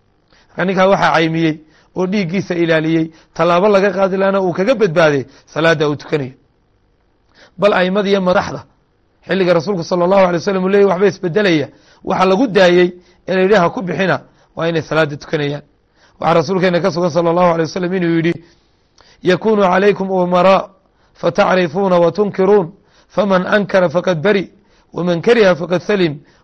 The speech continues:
walakin man radiya wa taabic." Qaaluu ya rasuul, wa taabac. Qaaluu ya rasuul Allah, afalaa nuqaatiluhum? Qaala laa, ma salluu. Wuxuu rasuulku leeyahay sallallahu alayhi wasallam, madax baa idin maamuli doonta,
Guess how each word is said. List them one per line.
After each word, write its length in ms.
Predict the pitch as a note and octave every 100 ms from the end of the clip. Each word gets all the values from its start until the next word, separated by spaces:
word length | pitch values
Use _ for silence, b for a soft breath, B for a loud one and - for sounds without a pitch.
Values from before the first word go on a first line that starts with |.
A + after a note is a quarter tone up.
| -
walakin 460 | E3+ F3+ D#3+ D#3+
man 140 | D#3+ D#3
radiya 300 | E3 D#3+ D#3
wa 100 | D3
taabic." 380 | E3 D#3+ D3+ - - b b
Qaaluu 280 | - F3+ F3+
ya 140 | F3+ E3+
rasuul, 300 | E3 F#3+ F3+
wa 120 | E3
taabac. 400 | F3+ F3+ D#3+ C3+ b b b
Qaaluu 240 | - F#3+ F3+
ya 120 | E3+
rasuul 260 | D#3 D3+ F#3
Allah, 400 | E3 F3 E3+ C3 b b -
afalaa 400 | F#3 F3+ F3 E3
nuqaatiluhum? 720 | D#3+ D#3 D#3+ F#3 F#3+ F3+ A3 - _ b b
Qaala 280 | - D#3+ D#3+
laa, 340 | D#3+ G#3 E3 - b _
ma 180 | E3 D#3+
salluu. 460 | - D#3+ C#3+ D3 C#3 _ _ _ _ _ _ b b
Wuxuu 120 | - D#3+
rasuulku 300 | D#3 F#3+ F#3+
leeyahay 160 | G3
sallallahu 340 | D#3+ F3+ F#3 F#3+
alayhi 140 | F3 E3
wasallam, 280 | G#3 F3+ C3+ b b -
madax 260 | E3 F#3+ F#3
baa 140 | F#3
idin 200 | E3+ E3+
maamuli 400 | E3+ E3 F3 F#3
doonta, 320 | D#3 D#3+ C#3+